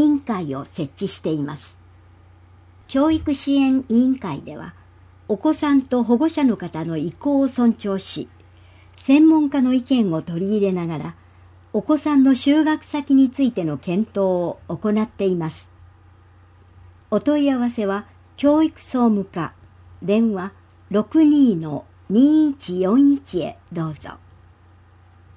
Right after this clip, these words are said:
地域子育て支援センター事業のアプリ予約について、岩出市子育てアプリ、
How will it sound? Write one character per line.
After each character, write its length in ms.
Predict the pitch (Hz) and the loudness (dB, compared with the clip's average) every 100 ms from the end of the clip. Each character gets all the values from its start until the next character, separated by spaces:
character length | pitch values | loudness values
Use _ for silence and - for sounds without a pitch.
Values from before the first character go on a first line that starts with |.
| - _ - _ _ _ _ _ - _ _ | -20 _ -20 _ _ _ _ _ -20 _ _
地 240 | - 330 | 2 4
域 220 | 285 233 - | 4 0 -2
子 100 | 196 | -2
育 320 | 285 233 220 | 0 0 -2
て 160 | 175 | -4
支 180 | 165 220 | -4 0
援 180 | 269 294 | 2 0
セ 200 | 277 285 | 0 0
ン 100 | 269 | 2
タ 120 | 254 | 0
ー 120 | 233 196 | -2 -2
事 140 | 208 | -4
業 240 | 175 139 | -4 -6
の 260 | 147 147 - _ - - | -8 -10 -12 _ -20 -12
ア 120 | 202 | -12
プ 200 | - 330 | -4 0
リ 160 | 320 311 | 2 2
予 100 | 302 | 2
約 280 | 277 240 147 | 0 -4 -8
に 120 | 151 | -8
つ 160 | - | -10
い 60 | 117 | -14
て、 260 | - - - - - - - - _ _ _ _ _ _ - - | -12 -16 -16 -20 -20 -20 -20 -20 _ _ _ _ _ _ -14 0
岩 240 | 240 311 | 4 4
出 120 | 311 | 0
市 220 | 311 233 202 | 0 -2 -2
子 140 | 208 | -6
育 320 | - 311 - | -2 0 0
て 180 | 294 247 | -2 -2
ア 100 | 233 | -4
プ 160 | - 143 | -4 -8
リ、 160 | 131 | -8